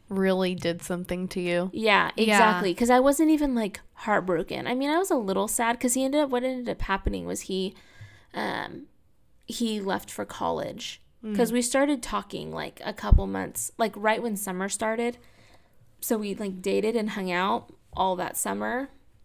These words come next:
Speaker 2: but we never obviously made, like, he was never my boyfriend.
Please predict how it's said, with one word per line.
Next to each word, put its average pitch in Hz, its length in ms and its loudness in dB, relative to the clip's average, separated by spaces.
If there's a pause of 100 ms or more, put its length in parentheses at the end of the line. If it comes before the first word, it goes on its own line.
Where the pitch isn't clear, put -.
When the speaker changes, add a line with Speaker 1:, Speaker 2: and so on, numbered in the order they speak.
(160)
Speaker 2:
but 220 220 -4
we 202 120 -6
never 202 320 -4
obviously 196 480 -4
made, 185 240 -4
like, 202 140 -4
he - 140 -12
was 208 100 -8
never 196 180 -4
my 180 140 -4
boyfriend. 220 600 -6